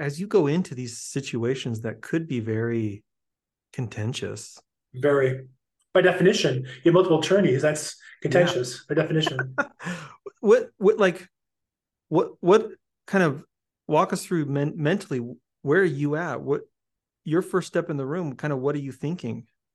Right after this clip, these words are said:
Speaker 2: You know, I think I always try to focus on two things. One, I want to be respected. And I think that means that you have to, uh, for example, I,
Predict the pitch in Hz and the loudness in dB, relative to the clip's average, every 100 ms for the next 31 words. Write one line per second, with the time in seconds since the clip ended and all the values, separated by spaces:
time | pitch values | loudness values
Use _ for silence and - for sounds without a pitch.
0 | _ _ _ _ _ _ _ _ _ - | _ _ _ _ _ _ _ _ _ -2
1 | 226 220 190 185 240 - - 185 214 277 | 4 4 4 2 0 0 2 6 6 4
2 | - 214 202 190 180 170 175 170 165 147 | 2 2 4 4 2 4 4 4 2 0
3 | 135 139 160 175 190 139 139 151 175 - | -4 0 4 4 2 -2 -2 0 0 -2
4 | - 156 143 139 135 135 _ _ _ _ | -4 -2 -2 -4 -8 -16 _ _ _ _
5 | _ _ _ - 170 160 139 - - 151 | _ _ _ 2 6 6 4 -2 0 0
6 | - 240 - - _ _ _ _ _ _ | 0 -2 -4 -10 _ _ _ _ _ _
7 | _ _ - _ - 160 160 185 180 - | _ _ -20 _ -2 0 4 4 4 4
8 | 160 170 170 160 151 156 156 170 170 - | 6 8 8 6 0 0 0 2 0 -2
9 | - 156 143 139 139 - 135 131 - 170 | -2 0 0 -2 -8 -10 -12 -4 2 2
10 | - 165 165 | 4 2 2